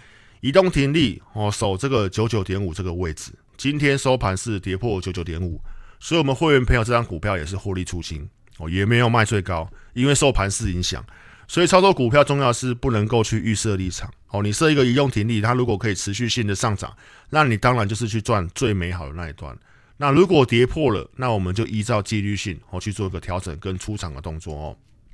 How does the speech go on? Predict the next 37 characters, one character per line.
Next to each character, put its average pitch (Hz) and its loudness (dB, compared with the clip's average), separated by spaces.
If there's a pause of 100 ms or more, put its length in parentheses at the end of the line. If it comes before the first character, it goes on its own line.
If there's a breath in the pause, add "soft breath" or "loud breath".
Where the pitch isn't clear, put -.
(300 soft breath)
那 143 -2
有 139 8
些 185 8
股 135 2
票 143 6
我 151 8
们 117 2
是 139 0
继 139 0
续 139 0
留 98 0
着 92 -4
的， 87 -8 (160)
哦， 95 -10
这 135 -4
档 120 4
华 110 0
新 131 -2
丽 131 2
华 104 2
集 107 -2
团 98 -2
净 117 -2
值 95 -4
四 104 -6
十 107 -6
一 101 -4
块 104 -2
六， 95 -4 (460 loud breath)
五 113 0
四 165 2
六 165 6
九 127 2
的 101 0
汉 117 2
语 85 -2
博， 73 -10